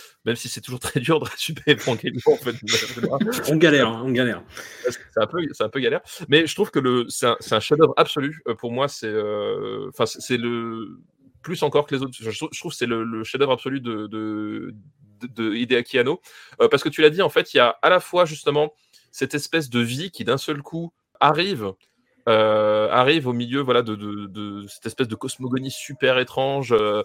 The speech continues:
Speaker 1: espèce de tech, euh, tech très agressive, et cetera, qui survient et qui, et qui donne, en fait, un, un corps à, à l'histoire assez, euh, assez impressionnant.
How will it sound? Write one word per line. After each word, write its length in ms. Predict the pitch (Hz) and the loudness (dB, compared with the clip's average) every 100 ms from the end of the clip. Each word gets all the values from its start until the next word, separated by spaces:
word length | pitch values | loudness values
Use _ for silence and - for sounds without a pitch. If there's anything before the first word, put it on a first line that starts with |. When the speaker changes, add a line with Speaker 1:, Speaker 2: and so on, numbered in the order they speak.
| _ | _
Speaker 1:
espèce 200 | - 107 | -8 -6
de 60 | |
tech, 380 | 101 - 131 - | 0 4 4 2
euh, 1080 | 110 107 104 104 104 104 104 101 101 104 110 | -4 -2 -4 -6 -6 -6 -8 -8 -8 -8 -4
tech 160 | - 120 - 110 | 0 0 -2 -10
très 200 | - 131 | -4 0
agressive, 380 | 117 117 - 131 | 2 0 -2 -8
et 40 | - | -8
cetera, 300 | 117 135 147 - _ - | -4 0 -2 -4 _ -18
qui 120 | 127 | -12
survient 600 | - - 170 147 156 175 | -10 -2 0 2 4 2
et 120 | 123 | 2
qui, 260 | - 127 120 | -4 -8 -6
et 80 | 120 | -6
qui 140 | - | -4
donne, 200 | 120 190 | 2 2
en 80 | 156 | 2
fait, 200 | - 160 | 0 0
un, 220 | 113 107 - _ _ - | 0 -2 -6 _ _ -2
un 160 | 104 | 0
corps 340 | 101 151 170 131 | 4 8 8 6
à, 160 | 107 | 4
à 60 | 110 | 2
l'histoire 420 | 117 - 139 139 | -6 -2 0 0
assez, 260 | 104 - 110 | -4 -6 -4
euh, 320 | 104 104 104 - - - - _ - | -4 -6 -10 -14 -16 -18 -20 _ -4
assez 200 | - 143 | 2 0
impressionnant. 480 | - 139 151 170 | 0 -2 0 -2